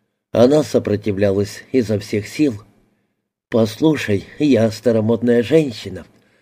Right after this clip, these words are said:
Ее руки так и летали, когда она говорила, пользуясь азбукой для глухонемых.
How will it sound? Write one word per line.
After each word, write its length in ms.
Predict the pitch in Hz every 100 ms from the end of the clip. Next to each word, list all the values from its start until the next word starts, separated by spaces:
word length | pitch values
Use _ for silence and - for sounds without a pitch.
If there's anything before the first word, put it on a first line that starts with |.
| _ _ _ -
Ее 400 | 110 120 127 147
руки 280 | 160 160 98
так 240 | 104 101
и 60 | 113
летали, 580 | 120 120 151 139 104 -
когда 340 | 117 101 107
она 160 | 101 101
говорила, 580 | 104 110 135 151 123 - - _ _
пользуясь 600 | 110 101 - 104 104 -
азбукой 580 | 117 107 104 110 104 104
для 260 | - 107 104
глухонемых. 760 | 104 107 110 120 131 127 -